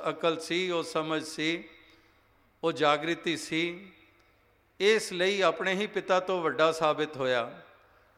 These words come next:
ਉਹ ਬੱਚਾ। ਤੋ ਬਜ਼ੁਰਗੀ ਬ ਅਕਲਸ ਨਾ ਕਿ ਬਸਾਲ, ਕਿ ਸਾਲਾਂ ਕਰਕੇ ਨਹੀਂ,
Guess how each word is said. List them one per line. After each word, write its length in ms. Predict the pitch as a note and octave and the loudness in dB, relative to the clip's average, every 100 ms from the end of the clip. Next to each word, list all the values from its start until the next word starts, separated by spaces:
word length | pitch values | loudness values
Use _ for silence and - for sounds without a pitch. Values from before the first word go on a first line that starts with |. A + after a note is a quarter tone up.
| - | -6
ਉਹ 120 | D#3+ | -4
ਬੱਚਾ। 540 | C3 B2+ - C3+ A2 - D3 - _ _ _ _ _ - | -2 -4 -2 -2 -2 -8 -20 -20 _ _ _ _ _ -2
ਤੋ 100 | A3 | 0
ਬਜ਼ੁਰਗੀ 560 | F#3 D#3 D#3+ F#3 G3 G#3 | 0 0 0 0 -2 0
ਬ 340 | G3 G3 G3 | 0 2 0
ਅਕਲਸ 480 | F#3+ F3+ F3 F3 D#3+ | -2 0 0 0 -4
ਨਾ 220 | D#3 F#3+ | -2 -2
ਕਿ 180 | G3 F3+ | -2 -2
ਬਸਾਲ, 640 | D3+ C#3+ C3+ B2 B2 - - - _ _ _ _ _ _ - | -2 0 0 0 -2 -12 -20 -20 _ _ _ _ _ _ -4
ਕਿ 100 | G3 | -4
ਸਾਲਾਂ 480 | - D#3+ D#3 F#3 G3 | -2 0 2 2 0
ਕਰਕੇ 400 | G3 F3+ F#3+ E3+ | 0 0 0 -2
ਨਹੀਂ, 400 | D3+ E3+ F3 | 0 -2 -4